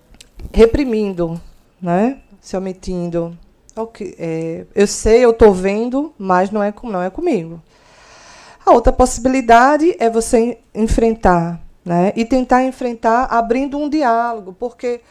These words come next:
como foi dito pela vereadora, esse é um problema que não se resolve só, né? Então, é, como abrir um diálogo, um, um espaço de diálogo, de escuta das próprias crianças e adolescentes? E aí eu quero dizer o seguinte, gente, uma coisa muito importante.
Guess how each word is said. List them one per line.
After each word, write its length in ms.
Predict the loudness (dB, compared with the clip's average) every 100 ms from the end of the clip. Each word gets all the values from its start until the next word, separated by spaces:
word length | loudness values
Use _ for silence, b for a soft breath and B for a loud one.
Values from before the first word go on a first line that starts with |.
| b -8
como 200 | -6 0
foi 160 | 0
dito 200 | 0 -4
pela 180 | -2 -2
vereadora, 720 | -2 -4 -6 -8 -6 -2 0
esse 160 | -2 -4
é 40 |
um 80 | -8
problema 320 | -6 -6 -8
que 100 | -8
não 100 | -6
se 140 | 0 2
resolve 420 | 4 4 0 -2
só, 420 | -2 2 2 0 _ _ _ _ _ _ _ _ _
né? 260 | -6 -4 -6 b b -14
Então, 500 | -2 4 4 4 0
é, 480 | -2 -2 -2 -4 -8 -10
como 460 | 4 6 6 4 4
abrir 320 | 2 2 -2
um 100 | -4
diálogo, 600 | -2 0 2 0 -2 -6
um, 240 | -10 -6 -2
um 40 |
espaço 540 | 2 6 8 6 4
de 80 | -6
diálogo, 680 | -4 2 4 2 0 -6 -14 b b b b b
de 160 | -6 -4
escuta 640 | -4 -6 -6 -2 0 0
das 160 | -2 -4
próprias 340 | -2 -2 -2
crianças 280 | -6 -8 -6
e 20 |
adolescentes? 540 | -2 -2 -2 -6 -12 -2
E 100 | 2
aí 120 | 4
eu 100 | 2
quero 220 | 0 -4
dizer 180 | -4 -4
o 60 | -4
seguinte, 580 | -8 -8 -8 -8 -10
gente, 240 | -14 -14 -12
uma 140 | -10
coisa 240 | -6 -6 -6
muito 320 | -6 -8 -8
importante. 720 | -8 -8 -10 -16 -16 -18